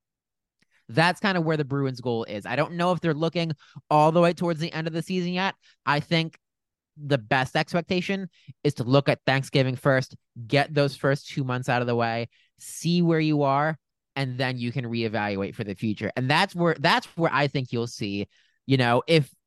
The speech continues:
they're in the hunt and they're ready to go, that's where you might see kind of a one-off blockbuster trade. Something might happen. If they're not contending, you'll step back,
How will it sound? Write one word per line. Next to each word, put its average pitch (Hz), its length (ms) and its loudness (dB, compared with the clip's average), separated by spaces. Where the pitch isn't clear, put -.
they're 160 320 4
in 180 260 0
the 180 80 2
hunt 165 300 2
and 143 160 -2
they're 147 100 2
ready 143 220 -2
to 143 80 -2
go, 151 160 2
that's 139 360 -2
where 147 280 -2
you 139 180 -4
might 131 280 -6
see 131 260 -4
kind 123 240 -2
of 120 80 -2
a 120 60 2
one-off 123 500 0
blockbuster 117 640 -4
trade. 104 320 -6
Something 104 400 -6
might 101 200 -2
happen. 98 480 -4
If 135 200 4
they're 127 300 4
not 117 340 0
contending, 202 640 0
you'll 143 180 4
step - 340 0
back, 165 300 2